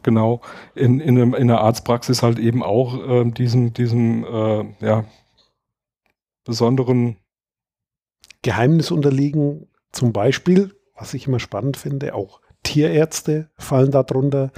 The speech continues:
Speaker 2: Äh, in, in der Masse oder in, in Summe ist das eigentlich darunter, darüber bekannt, man nennt's ärztliche Schweigepflicht. Aber wie gesagt, Ursache oder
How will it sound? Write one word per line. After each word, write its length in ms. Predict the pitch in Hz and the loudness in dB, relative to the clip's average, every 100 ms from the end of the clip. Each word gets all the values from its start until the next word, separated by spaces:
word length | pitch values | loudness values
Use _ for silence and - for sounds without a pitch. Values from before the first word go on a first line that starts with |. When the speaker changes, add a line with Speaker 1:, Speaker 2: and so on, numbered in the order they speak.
| - - - - - - | -18 -20 -20 -20 -20 -4
Speaker 2:
Äh, 320 | 113 113 113 | 0 2 2
in, 180 | 131 160 | 2 2
in 300 | 143 147 131 | 2 2 2
der 200 | 127 127 | 4 4
Masse 800 | 117 110 107 113 - 165 156 147 | 4 6 4 2 0 2 4 2
oder 240 | 110 110 | 0 -2
in, 140 | 104 110 | -4 0
in 180 | 120 | 0
Summe 300 | 120 123 123 | 0 2 2
ist 200 | 131 - | 2 0
das 220 | 117 - - | -6 -6 -4
eigentlich 480 | 107 123 123 - | -2 0 0 -2
darunter, 580 | - 110 117 117 120 113 - - | -4 -2 -2 -2 -2 -4 -8 -2
darüber 420 | 117 110 117 117 | 0 0 0 -2
bekannt, 680 | - 113 - 113 123 - - - | -2 -4 -2 0 0 -2 -14 -6
man 160 | 117 | 0
nennt's 220 | 110 107 | 0 0
ärztliche 440 | - 110 - 117 104 | -2 -4 -2 0 0
Schweigepflicht. 760 | 101 101 143 151 160 147 - - - - - - - | 0 2 2 2 2 2 -4 -16 -20 -20 -20 -18 -6
Aber 140 | 113 | -2
wie 60 | 113 | 2
gesagt, 380 | 117 117 - - | 2 2 -2 -2
Ursache 580 | 123 123 131 - 131 | 0 0 -2 0 -2
oder 320 | 101 101 95 | -2 -4 -6